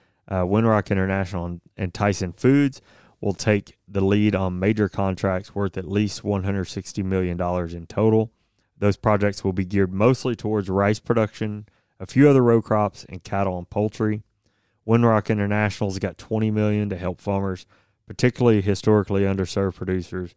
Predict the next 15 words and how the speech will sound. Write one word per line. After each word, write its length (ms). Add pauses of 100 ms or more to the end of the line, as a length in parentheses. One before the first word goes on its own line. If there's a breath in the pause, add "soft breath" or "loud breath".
(400)
adopt 600
sustainable 600
farming 400
practices. 680 (540)
Uh, 200
Winrock 520
is 140
working 280
with 140
Rice 280
and 100
Foods 360
and 120
Arborn 260
Intelligence 720